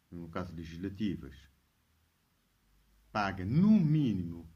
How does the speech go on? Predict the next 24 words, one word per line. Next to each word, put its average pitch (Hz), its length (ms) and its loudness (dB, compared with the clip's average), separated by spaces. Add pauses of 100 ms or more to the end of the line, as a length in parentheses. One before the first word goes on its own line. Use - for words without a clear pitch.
setecentos 95 500 -10
e 82 40 -20
cinquenta 85 360 -10
escudos - 380 -16
por 113 200 -12
cada 82 300 -10
voto 82 300 -14
conseguido, 131 520 -10 (1120)
igualmente 98 640 0
para 85 320 -10
o - 80 -14
candidato, 85 640 -8 (260)
para 82 220 -10
os 82 160 -14 (300)
candidatos 82 640 -12
a 80 220 -10
Presidente 80 460 -10
da 80 60 -16
República 156 640 -6 (840)
e 151 200 0
para 107 800 -4 (640)
eleições 101 680 -6 (140)
quer 117 240 -2
municipais, 95 880 -10